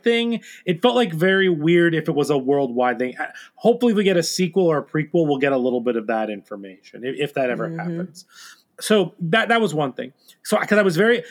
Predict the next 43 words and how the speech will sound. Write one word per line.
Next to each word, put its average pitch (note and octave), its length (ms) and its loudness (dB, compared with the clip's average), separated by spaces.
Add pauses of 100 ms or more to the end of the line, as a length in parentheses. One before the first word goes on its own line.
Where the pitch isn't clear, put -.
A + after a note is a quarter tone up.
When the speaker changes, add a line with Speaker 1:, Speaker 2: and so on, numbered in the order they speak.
Speaker 1:
it E3+ 120 -4
took - 180 0
me B3+ 120 4
a A#3+ 60 4
second G#3 340 0
to F3 80 -2
get E3 180 2
into E3 200 0
the F#3 80 -4
movie F3+ 240 0
'cause E3 160 -4
I E3 40 0
was C#3 120 -4
trying G#3 560 0
to F#3 120 -4
figure D#3+ 340 0
out C#3 160 0
what B2+ 140 0
was B2+ 160 -2
actually B2+ 360 -4 (120)
happening. C#3+ 560 -12 (240)
Speaker 2:
Right. F#3 280 -2
Speaker 1:
Um, B2+ 480 0 (360)
so - 180 0
there F#3+ 140 4
was F#3 160 0
that. C3 320 0 (200)
I D#3 120 2
think E3+ 240 0
some G3 180 0
of F3 60 2
the D#3 80 -2
sequences G#3 600 0
are F3+ 160 4
amazing. C#3+ 540 -2
The C3+ 100 -2
gore, E3 400 2
the D#3+ 120 0
special F#3 440 -2
effects, D#3+ 380 -2
the - 100 -6
practical D3+ 540 -4
ones G#3+ 300 -2